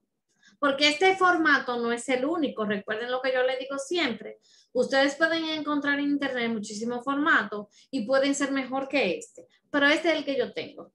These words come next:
para explicarle. Bien. Entonces, seguimos. Cargos, cargos, cargos, cargos. Revisemos. Comenzamos. Cincuenta y cuatro con noventa y cuatro.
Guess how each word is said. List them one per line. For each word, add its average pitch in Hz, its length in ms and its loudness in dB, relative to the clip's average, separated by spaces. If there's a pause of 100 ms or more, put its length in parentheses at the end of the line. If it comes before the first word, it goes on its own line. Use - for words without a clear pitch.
(140)
para 196 180 0
explicarle. - 600 -6
Bien. 330 340 4 (760)
Entonces, 320 460 2
seguimos. 214 1000 -2 (400)
Cargos, 262 880 2
cargos, 247 500 2
cargos, 208 500 -4
cargos. - 600 -16 (640)
Revisemos. 233 1000 2
Comenzamos. 254 840 2
Cincuenta 254 420 -4
y - 60 -12
cuatro 359 420 0
con 311 240 -2
noventa 254 320 -6
y 196 60 -14
cuatro. - 440 -14